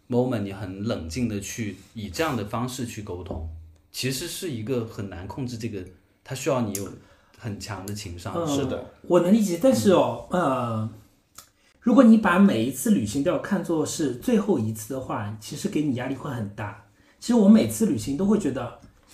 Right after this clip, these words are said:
Speaker 2: 今天没去到，我们就留一个遗-，遗憾，
Speaker 3: 遗憾，
Speaker 2: 这个遗憾可以下次再来。
Speaker 3: 对，遗憾也是美。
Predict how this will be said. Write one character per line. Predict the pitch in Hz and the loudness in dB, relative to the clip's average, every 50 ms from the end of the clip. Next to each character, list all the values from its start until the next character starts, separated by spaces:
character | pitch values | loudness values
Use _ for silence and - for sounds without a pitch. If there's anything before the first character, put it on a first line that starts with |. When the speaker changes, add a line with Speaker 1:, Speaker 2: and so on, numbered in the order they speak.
| - - | -18 -4
Speaker 2:
今 | - - 269 | 2 4 6
天 | 240 269 247 208 | 8 8 6 6
没 | - 120 | 4 2
去 | - - - 185 160 | -2 -2 -2 -2 -2
到， | - 160 147 120 | -2 -4 -4 -2
我 | 110 104 | -2 -2
们 | 110 151 - | -4 -2 0
就 | - 226 165 | 2 2 2
留 | 127 113 107 | 2 2 -2
一 | 127 - | -2 0
个 | 196 180 | -2 -2
遗-， | 135 107 98 101 104 101 104 120 | -2 -2 -4 -4 -4 -4 -2 -2
遗 | 135 | -2
憾， | - - - 131 120 123 | -2 -2 -4 -4 -4 -4
Speaker 3:
遗 | 131 | -4
憾， | |
Speaker 2:
这 | - 160 | 2 4
个 | 156 | 6
遗 | 139 123 113 110 | 6 6 4 4
憾 | 240 240 - | 4 4 4
可 | - 110 | 6 4
以 | - | 4
下 | - - 180 165 151 127 117 | 4 4 4 4 4 4 2
次 | - | 2
再 | 151 135 127 | 0 -2 0
来。 | 123 | 0
Speaker 3:
对， | |
遗 | |
憾 | 123 113 95 | 0 0 -2
也 | - - - | -4 -8 -8
是 | |
美。 | 127 | -8